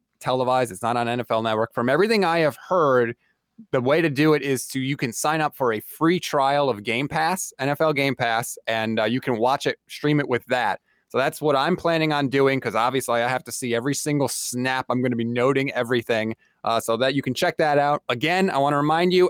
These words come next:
after the game on the Niners Nation YouTube page, we are doing a live reaction show. We wanna get your questions, your comments, your feedback. It's just gonna be kind of an unscripted,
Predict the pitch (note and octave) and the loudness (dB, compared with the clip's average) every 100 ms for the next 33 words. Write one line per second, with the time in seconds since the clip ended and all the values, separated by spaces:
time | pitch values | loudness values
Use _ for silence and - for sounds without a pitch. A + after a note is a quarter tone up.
0 | - C#3+ E3+ E3+ D3 D#3+ E3 D#3+ C#3 C#3+ | 0 -4 -2 -4 -2 0 0 0 0 2
1 | E3 D3+ C#3+ D3+ C#3+ C#3+ C#3+ - B2+ C#3+ | 2 0 0 0 0 -2 -2 -2 -2 -2
2 | - A2 B2 G2+ A2+ A#2 A2 G#2 C#3+ D3 | -4 -6 -2 -2 -2 0 0 0 0 0
3 | - G2+ G2 A#2 B2 C#3+ D#3 D3+ - B2+ | -2 -2 0 2 2 2 0 -2 -4 0
4 | B2+ A#2 B2+ - D#3 D3+ - C3+ B2 B2 | 2 2 0 -2 -2 -2 0 2 4 4
5 | A#2+ _ _ - A#2+ A#2+ G#2+ G2+ G2+ A2+ | 0 _ _ -6 -2 0 0 -4 -4 0
6 | D#3+ D#3 D3+ C#3+ - D3 A#2 D#3 D#3 - | 0 0 0 0 0 -2 2 2 0 0
7 | C#3 C3+ C3+ B2+ D3+ E3 - D3+ D3+ C3+ | 0 0 0 -2 0 0 0 -2 -2 0
8 | C3+ C3+ C3 _ _ - A#2 D#3 - F3 | 0 0 -4 _ _ -12 -8 -6 -4 -2
9 | D3+ D3+ D3+ - D3+ C3+ C3+ D#3 E3+ - | 0 0 0 0 -2 0 -2 0 -2 0
10 | F3+ E3+ E3+ E3 C#3 | -2 0 0 0 0